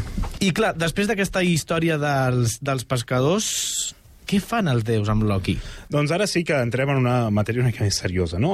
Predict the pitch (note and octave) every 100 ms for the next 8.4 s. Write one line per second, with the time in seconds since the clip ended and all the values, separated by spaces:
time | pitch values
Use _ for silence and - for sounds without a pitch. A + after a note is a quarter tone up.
0 | A#2+ G#2+ A2+ A2 A2 B2+ A2 G#2 - E3+
1 | C#3+ A#2+ A#2+ A#2+ A2 A2+ A2 G#2+ A#2+ A2+
2 | A2 A2 A#2+ A2+ A2 G#2+ G#2 G2+ G2+ G2
3 | F#2 A#2+ A2 A2 C#3 C#3+ D#3 G#3 A3+ -
4 | - - - - - D3+ C#3+ C#3 C3 C3
5 | - - F#3+ G#3 F#3+ D#3+ D3+ D3 C3+ A#2+
6 | - G#2+ G#2+ E3 - F3+ - - A#2+ A#2
7 | G#2+ D3+ F3 F3+ - _ A#2 G#2+ G#2 -
8 | D#3 E3 D#3+